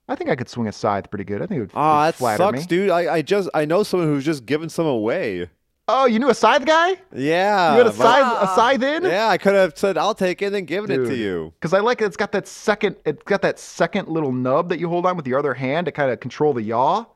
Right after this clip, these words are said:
Speaker 2: Yep.
Speaker 1: Oh man, I would, I would rock a scythe.
Speaker 2: You, dude, you could have controlled so much yaw.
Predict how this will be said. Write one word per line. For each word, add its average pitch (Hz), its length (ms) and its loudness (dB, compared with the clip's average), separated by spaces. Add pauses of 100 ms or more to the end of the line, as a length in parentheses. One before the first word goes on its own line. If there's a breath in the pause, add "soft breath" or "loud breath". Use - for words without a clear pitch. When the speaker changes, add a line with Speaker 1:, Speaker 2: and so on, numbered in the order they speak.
(180)
Speaker 2:
Yep. 110 320 -2 (260)
Speaker 1:
Oh 147 320 4
man, 117 300 -2
I 165 80 2
would, 147 140 0
I 143 80 2
would 123 160 -4
rock 107 300 -2
a 101 40 -12
scythe. 98 500 -4 (100)
Speaker 2:
You, 123 60 -10
dude, 196 260 0
you 202 60 -2
could 208 140 -4
have 196 80 2
controlled 180 540 -2
so 165 260 0
much 165 300 -2
yaw. 143 580 0